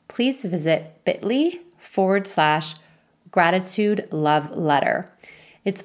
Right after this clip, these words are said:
all one word, and gratitude, love, and letter are all capitalized. So that's bit dot L Y forward slash gratitude love letter. As a bonus, I'll be sharing with you my weekly gratitude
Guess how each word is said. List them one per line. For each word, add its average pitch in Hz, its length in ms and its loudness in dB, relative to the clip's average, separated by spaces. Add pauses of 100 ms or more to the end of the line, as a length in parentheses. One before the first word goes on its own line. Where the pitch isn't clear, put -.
(140)
all 247 300 6
one 311 240 4
word, 143 480 2
and 175 240 -2
gratitude, 196 800 0
love, 156 420 2
and 180 180 0
letter 143 400 2
are - 160 2
all 156 280 2
capitalized. - 1000 -4
So - 220 -2
that's 175 280 0 (140)
bit 285 360 -2 (140)
dot 165 360 0
L 233 180 6
Y 160 500 2 (240)
forward 208 540 0
slash 156 440 0 (420)
gratitude 170 760 0
love 147 460 0
letter. - 440 0 (880)
As 214 200 4
a 208 60 0
bonus, 202 560 2 (420)
I'll 208 160 4
be 254 140 2
sharing 185 380 0
with 175 220 -4
you 156 400 -2
my 160 160 0
weekly 208 580 -2
gratitude 180 600 0